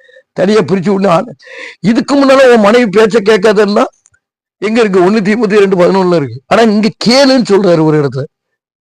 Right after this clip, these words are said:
இதுக்கு முன்னால கே-, அவன் என்ன செஞ்சா? தேவனிடத்துல கேட்காமலே ஆகார திருமணம் பண்ணிக்கிட்டான்.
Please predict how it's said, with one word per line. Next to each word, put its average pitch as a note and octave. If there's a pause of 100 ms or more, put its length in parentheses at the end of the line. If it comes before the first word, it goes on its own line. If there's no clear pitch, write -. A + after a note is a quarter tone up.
(360)
இதுக்கு A3
முன்னால C4
கே-, - (160)
அவன் A#3
என்ன B3+
செஞ்சா? A#3
தேவனிடத்துல A3 (120)
கேட்காமலே G#3
ஆகார F#3
திருமணம் E3+
பண்ணிக்கிட்டான். C#3+